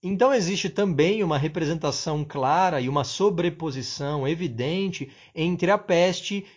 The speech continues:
e os turcos, né? Retrabalhando mais uma vez nesses conceitos de orientalismo que eu já mencionei em outros episódios, quando a gente discutiu, por exemplo, O Último Homem da Mary Shelley,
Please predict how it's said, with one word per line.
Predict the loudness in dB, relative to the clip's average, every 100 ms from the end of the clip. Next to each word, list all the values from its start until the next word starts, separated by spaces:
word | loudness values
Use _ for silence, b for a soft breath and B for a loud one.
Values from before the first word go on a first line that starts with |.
| B
e | -4 0 0
os | 0 -2
turcos, | 0 0 0 -4 -12 -14 -12 -8
né? | -2 0 -2 -6 -20 _
Retrabalhando | 4 6 6 6 4 4 4 4 2 2
mais | 2 2 2 0
uma | 0 0
vez | 0 0 2 0 -2 -12 b -6
nesses | -2 0 -2 -6
conceitos | -4 -2 -2 -2 0 0 -2 -8
de | -4 0
orientalismo | 2 4 2 0 0 -2 0 0 0 -2 -4
que | 0
eu | 0
já | 0 -2
mencionei | -2 -4 -4 -4 -2 -2 -2
em | -2 0
outros | 0 -2 -4 -6
episódios, | -6 -4 0 2 2 -2
quando | -8 -8
a | -6
gente | -8 -10
discutiu, | -12 -10 -8
por | -6 -4
exemplo, | -4 -2 -4 -4 -6 -8 B B
O | -4
Último | -4 -4 -2
Homem | 0 -2 -2
da | -4
Mary | -4 -4
Shelley, | -4 -2 0 0 0 -2 -6